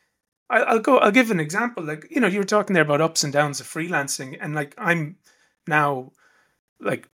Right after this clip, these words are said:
I'm es-, I'm essentially employed. Like, the contract is getting sorted out that I'm going to be employed. Um, but it came from freelancing. But, like,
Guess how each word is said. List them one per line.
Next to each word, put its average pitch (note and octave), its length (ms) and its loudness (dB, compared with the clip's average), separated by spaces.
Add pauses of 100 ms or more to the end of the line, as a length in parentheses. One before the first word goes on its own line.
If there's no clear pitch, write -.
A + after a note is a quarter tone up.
(200)
I'm D3+ 320 -4
es-, D3+ 240 0
I'm D#3+ 120 -2
essentially D3+ 420 0
employed. C3+ 440 0
Like, C3+ 140 -8
the D#3 80 -4
contract D3+ 480 -2
is C#3+ 100 -4
getting D3+ 220 -2
sorted C3 400 0
out C3+ 200 2
that C3+ 100 2
I'm C3 80 -4
going C3 240 2
to D3 120 -4
be B2+ 120 -6
employed. C3+ 500 -4 (1000)
Um, C3+ 300 -8
but D3 140 -4
it - 160 -12
came E3 280 2
from D3 400 -2
freelancing. D3 1000 0 (600)
But, F3 160 2
like, F3 260 4